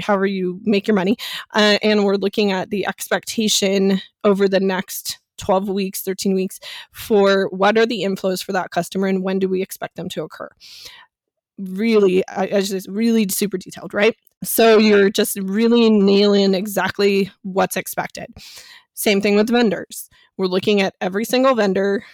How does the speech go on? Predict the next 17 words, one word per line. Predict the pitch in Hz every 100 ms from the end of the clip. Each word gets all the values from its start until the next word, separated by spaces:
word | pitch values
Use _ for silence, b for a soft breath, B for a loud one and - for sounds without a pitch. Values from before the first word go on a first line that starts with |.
| B B _
every | 185 185 185
single | 196 202 214 220 B _
cost, | - 196 190 - - - - -
you | 208
know, | 190
associated | - - 196 190
with | 196 196
that | 175
vendor. | 185 185 185 190 B B B B B _
What | 190 185 185
is | 202 208
coming | - 220 220
up? | 196 196 - -
When's | 120 180 185
it | 202
gonna | 214 220
hit? | 220 202 196